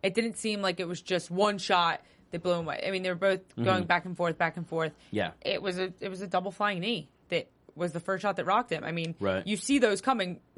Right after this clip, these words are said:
Speaker 1: majority of the time.
Speaker 2: Mm-hmm.
Speaker 1: Uh, and then followed by a left hook.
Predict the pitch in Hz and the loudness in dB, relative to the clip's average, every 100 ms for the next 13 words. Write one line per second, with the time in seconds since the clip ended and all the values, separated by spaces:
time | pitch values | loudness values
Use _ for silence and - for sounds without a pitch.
0 | - - 196 185 170 165 170 175 160 160 | -20 -12 -2 2 2 2 -2 0 0 -2
1 | 180 - - 110 107 98 190 190 180 175 | -8 -12 -6 -4 -2 2 4 6 6 4
2 | 170 - - - - - - 190 175 175 | 0 -8 -20 -20 -20 -4 0 2 2 4
3 | 175 160 170 165 165 - 180 165 | 4 4 2 2 0 0 0 0